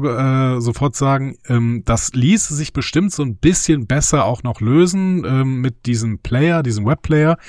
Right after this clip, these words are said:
weil zurzeit ist es so, wenn man diesen Webplayer, also wenn man diese Startseite wieder verlässt, dann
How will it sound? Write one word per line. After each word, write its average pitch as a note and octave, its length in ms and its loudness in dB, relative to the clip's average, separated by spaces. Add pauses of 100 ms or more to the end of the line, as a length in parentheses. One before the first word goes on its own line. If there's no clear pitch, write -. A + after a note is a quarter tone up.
(280)
weil B2 160 4
zurzeit D3 440 0
ist E3+ 100 4
es C3+ 140 -2
so, D3+ 240 2
wenn C3 100 0
man B2+ 160 0
diesen A#2 220 -2
Webplayer, C#3 540 0
also A2 160 -2
wenn A#2+ 80 0
man A#2 100 -2
diese G#2+ 200 -2
Startseite A#2 460 -2
wieder G#2+ 140 -4
verlässt, - 680 -6
dann A#2 240 -6